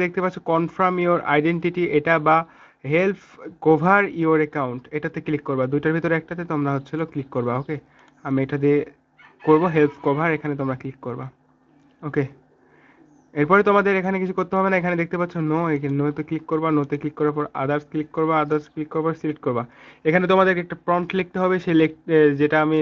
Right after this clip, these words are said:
লেখা লাগবে সেটা আমি হচ্ছিল আমার ডেসক্রিপশন বক্সে দিয়ে রাখবো। এই যে দেখতে পাচ্ছ এখানে আমি লিখে রাখছি, এটা তোমরা ডেসক্রিপশন থেকে কপি করে নিবা।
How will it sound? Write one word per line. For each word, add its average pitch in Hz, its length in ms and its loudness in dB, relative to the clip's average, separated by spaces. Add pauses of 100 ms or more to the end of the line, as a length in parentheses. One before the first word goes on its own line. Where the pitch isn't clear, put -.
লেখা 147 180 0
লাগবে 170 300 0
সেটা 165 160 -4
আমি 160 160 -2
হচ্ছিল 160 200 -2 (100)
আমার 160 180 4
ডেসক্রিপশন 165 420 -2
বক্সে 160 240 -2
দিয়ে 160 160 4
রাখবো। 156 200 0 (520)
এই 147 80 -10
যে 143 60 -4
দেখতে 151 240 -2
পাচ্ছ 175 180 -2 (120)
এখানে 170 180 2
আমি 160 180 4
লিখে 151 240 0
রাখছি, 160 260 -4 (1300)
এটা 156 200 0 (140)
তোমরা 151 160 0 (160)
ডেসক্রিপশন 156 460 4
থেকে 160 200 2
কপি 156 180 2
করে 147 180 6
নিবা। 127 160 0